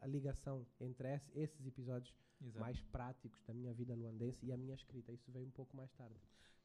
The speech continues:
Speaker 2: E, eh, os, as histórias que começaram a sair, quando começaram a sair, já foi na fase portuguesa? Eh,
Speaker 1: Não,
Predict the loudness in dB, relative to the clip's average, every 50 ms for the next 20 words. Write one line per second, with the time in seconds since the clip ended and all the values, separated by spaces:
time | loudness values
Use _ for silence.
0 | -18 -10 -6 -4 -4 -2 -2 -4 -4 -6 -8 -10 -12 -10 -8 -8 -6 -6 -8 -10
1 | -12 -16 -18 -20 -20 -20 -20 -20 -20 -16 -12 -10 -8 -8 -6 -8 -8 -10 -12 -10
2 | -8 -6 -6 -6 -6 -2 -2 -2 0 0 -2 -6 -6 -6 -8 -12 -14 -16 -16 -10
3 | -10 -10 -6 -4 -4 -4 -4 -4 -6 -8 -8 -6 -6 -6 -4 -6 -6 -8 -8 -8
4 | -8 -8 -8 -8 -10 -10 -6 -6 -6 -6 -6 -10 -10 -10 -8 -8 -6 -6 -8 -8
5 | -12 -18 -20 -20 _ _ -8 -4 -4 -4 -4 -2 -2 -2 -2 -2 -4 -6 -8 -10
6 | -8 -8 -6 -6 -4 -4 -2 0 0 0 -2 -4 -6 -12 -10 -4 -2 -2 -2 -2
7 | -2 -6 -8 -8 -12 -18 -20 -14 -6 -2 -2 0 2 0 0 -2 -4